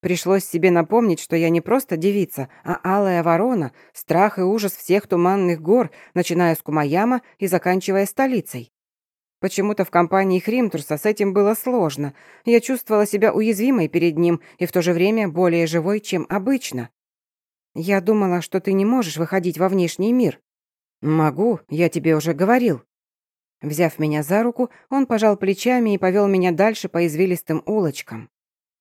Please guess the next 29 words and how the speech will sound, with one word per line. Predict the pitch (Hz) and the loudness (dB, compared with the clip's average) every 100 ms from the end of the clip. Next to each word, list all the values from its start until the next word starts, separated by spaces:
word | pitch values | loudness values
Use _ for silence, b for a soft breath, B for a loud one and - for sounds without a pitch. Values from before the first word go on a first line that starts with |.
| _ _ _ _ 175 | _ _ _ _ -4
«Я | 180 214 | 2 0
вполне | 196 214 226 262 | 2 0 2 2
сносно | 254 - 202 170 147 | 0 0 0 0 -4
пользуюсь | - 160 135 147 | -2 -2 0 -4
благами | 139 151 220 220 202 | -2 0 2 2 0
вашего | 156 156 - 175 | 0 -2 -2 -2
мира. | 202 240 208 117 - _ _ - | 0 2 0 -4 -14 _ _ -4
Просто | 262 262 - | 0 0 0
там | - 247 | 0 0
все | 220 226 | 0 0
довольно | 202 202 208 208 | 2 2 2 0
шумно | 196 254 262 208 | -2 -2 0 0
и | 180 202 | 0 -2
быстро. | 196 262 214 - 131 b b b | 0 0 0 -6 -10 b b b
Мне | 269 277 262 | 0 2 2
там | 233 214 | 2 2
не | 214 | 2
очень | 226 208 196 | 2 2 0
нравится, | 214 254 175 - 113 - _ _ _ - | 2 2 0 -4 -12 -18 _ _ _ -8
особенно | 165 180 185 170 | -4 0 0 0
в | 156 | -2
современных | 165 185 180 165 165 | -2 0 2 2 0
городах. | 151 190 226 208 139 - _ _ _ _ _ - | 0 2 2 0 -4 -8 _ _ _ _ _ -4
Так | 156 | -4
ты | - 180 | 0 0
меня | 165 156 135 | 0 0 -4
пригласишь?» | - 156 151 139 - 202 269 - _ _ _ _ _ _ | -4 -4 -2 -4 -4 -8 -8 -14 _ _ _ _ _ _
«Да, | 160 156 165 220 220 - | -8 -2 -2 -2 -8 -6
конечно, | 185 175 220 - 160 | -2 0 0 -4 -8